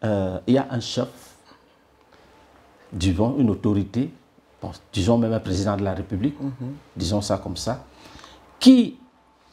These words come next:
Speaker 1: a promulgué des lois
Speaker 2: Mhm.
Speaker 1: contre les voleurs, dit si quelqu'un vole, peine capitale, et cetera. Et puis, on lui dit, on a saisi, les, on a arrêté des gens,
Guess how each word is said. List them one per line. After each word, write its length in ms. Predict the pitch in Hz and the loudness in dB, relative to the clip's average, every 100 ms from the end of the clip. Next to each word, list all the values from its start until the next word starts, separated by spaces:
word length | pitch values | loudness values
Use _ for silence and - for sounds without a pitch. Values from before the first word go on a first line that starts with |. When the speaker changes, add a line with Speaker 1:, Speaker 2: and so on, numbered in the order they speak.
| _ _ _ _ _ _ - - | _ _ _ _ _ _ -10 -2
Speaker 1:
a 240 | 110 117 | 0 0
promulgué 640 | 117 156 156 147 123 143 | 2 6 6 6 2 0
des 140 | 127 107 | 0 -2
lois 280 | 98 90 101 - | -6 -10 -14 -14
Speaker 2:
Mhm. 380 | 143 127 127 123 | -14 -14 -14 -4
Speaker 1:
contre 260 | 107 104 107 | -4 -2 -2
les 100 | 92 | -2
voleurs, 560 | 87 92 90 101 107 113 - | -2 -4 -4 -6 -8 -14 -14
dit 120 | 107 | -10
si 220 | 107 - 113 | -8 -8 -4
quelqu'un 300 | - - 107 | -4 -4 -6
vole, 420 | 90 110 107 104 - - | -4 -4 -2 -6 -6 -2
peine 160 | 104 | -2
capitale, 600 | 98 87 92 85 104 98 | -2 -10 -10 -8 -6 -6
et 60 | 87 - | -8 -10
cetera. 360 | 85 90 85 - - - - - - - | -8 -10 -12 -18 -20 -20 -20 -20 -12 -4
Et 80 | 104 | -4
puis, 340 | - 107 127 - - - - - - - - | 0 -2 -2 -6 -20 -20 -20 -20 -20 -10 -2
on 100 | 98 | 0
lui 160 | 98 | 0
dit, 300 | 92 113 120 - - _ _ - 110 | -2 0 -2 -4 -20 _ _ -4 -2
on 140 | 101 | 0
a 140 | 101 | -4
saisi, 560 | 98 - 98 90 117 139 139 - - - - - - - 98 | -4 -4 -4 -2 -2 -4 -8 -20 -20 -20 -20 -20 -20 -18 -6
les, 180 | 92 92 | -2 -2
on 140 | 101 104 | 0 0
a 60 | |
arrêté 460 | 98 90 92 92 107 | 0 -2 -6 -2 -2
des 140 | 95 | -2
gens, 300 | 87 101 120 | -6 -6 -6